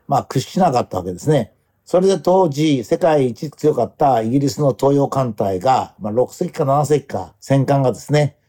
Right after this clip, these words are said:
えー、薩摩湾に入って、それで薩摩の、あ、鹿児島の町を大砲を撃って焼き払ったわけですね。これは戦争ではありません。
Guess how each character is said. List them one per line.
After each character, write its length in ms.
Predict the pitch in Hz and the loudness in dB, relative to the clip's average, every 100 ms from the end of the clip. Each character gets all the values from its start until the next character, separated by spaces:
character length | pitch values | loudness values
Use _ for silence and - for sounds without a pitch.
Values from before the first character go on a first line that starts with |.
| _ _ | _ _
え 260 | 131 135 127 | 2 4 2
ー、 0 | |
薩 240 | 113 139 | 2 0
摩 260 | 151 151 143 | 2 2 2
湾 220 | 123 113 | 2 0
に 80 | 120 | -2
入 180 | 147 | -2
っ 100 | 120 | -2
て、 320 | - 104 - _ _ _ | -4 -12 -12 _ _ _
そ 160 | _ 160 | _ 0
れ 60 | 180 | 2
で 200 | 196 185 | 2 2
薩 40 | 147 147 | 0 -2
摩 320 | 170 160 131 | -2 0 0
の、 500 | 139 156 135 110 - _ _ | 0 2 2 -2 -6 _ _
あ、 240 | - 117 113 | -4 -2 0
鹿 140 | 135 | 2
児 80 | 156 | 2
島 200 | 156 151 | 2 0
の 160 | 147 | 0
町 320 | 139 139 - 147 | 0 -2 -2 0
を 400 | 139 117 95 - _ _ - | 2 2 -2 -12 _ _ -4
大 180 | 160 | 0
砲 220 | 151 160 156 | 4 2 2
を 20 | |
撃 60 | |
っ 20 | 143 | -2
て 100 | 123 | -2
焼 180 | 120 | -2
き 80 | 131 | 0
払 180 | 170 185 | 2 2
っ 80 | 180 | 0
た 80 | 117 | -4
わ 80 | |
け 80 | 95 | -6
で 60 | 90 | -10
す 120 | - | -6
ね。 160 | 151 180 | -2 -2
こ 140 | 165 | 0
れ 60 | 196 | 2
は 180 | 202 | 2
戦 240 | 151 175 180 | 0 -2 -2
争 360 | 175 190 180 | -2 0 2
で 120 | 156 160 | 2 2
は 120 | 120 | 2
あ 40 | |
り 80 | 120 | 0
ま 100 | 139 | -2
せ 140 | 131 | -2
ん。 120 | 107 | -6